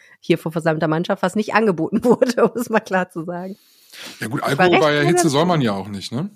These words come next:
Speaker 1: Nee, nee, es ist echt, also es steigt richtig schnell zu Kopf. Pass bloß auf, Leute.
Speaker 2: Ich werde ja immer komisch angeguckt, weil ich es sehr gerne trinke und vor allem, wenn es warm ist, ich bestelle immer eine Kirschschorle.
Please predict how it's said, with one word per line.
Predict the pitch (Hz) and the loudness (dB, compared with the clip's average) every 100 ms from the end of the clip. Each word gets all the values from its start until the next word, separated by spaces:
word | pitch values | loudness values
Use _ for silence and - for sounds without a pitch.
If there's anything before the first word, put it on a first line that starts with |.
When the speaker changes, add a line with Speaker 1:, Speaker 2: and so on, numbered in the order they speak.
| _ | _
Speaker 1:
Nee, | 214 277 285 | 0 2 2
nee, | 277 226 | 2 0
es | 156 - | -2 -8
ist | - - | -14 -12
echt, | - - - | -12 -14 -10
also | - 180 | -8 -6
es | 180 | -10
steigt | - 220 226 | -6 -6 -6
richtig | 233 - 226 | -12 -12 -14
schnell | - 165 | -8 -8
zu | 156 | -8
Kopf. | - 151 - | -8 -8 -8
Pass | _ 185 | _ -18
bloß | - 208 | -12 -12
auf, | - 208 | -10 -8
Leute. | 156 | -6
Speaker 2:
Ich | 147 | 0
werde | 202 202 | 2 4
ja | 196 | 4
immer | 185 185 | 4 2
komisch | - 196 170 | 2 2 2
angeguckt, | 170 190 196 170 | 2 2 0 2
weil | 160 | 2
ich | 151 | 2
es | 151 | 0
sehr | 151 | 0
gerne | 147 151 143 | 2 0 0
trinke | - 185 196 | 0 0 2
und | 156 | 0
vor | 156 | 0
allem, | 131 156 | 0 2
wenn | 139 | 0
es | 120 | -2
warm | 131 180 135 | 0 0 0
ist, | 175 - | 0 -2
ich | 120 | -6
bestelle | 127 151 156 | -6 -2 0
immer | 131 | 0
eine | 107 | -4
Kirschschorle. | - 180 - - - - | -4 -4 -4 -12 -12 -14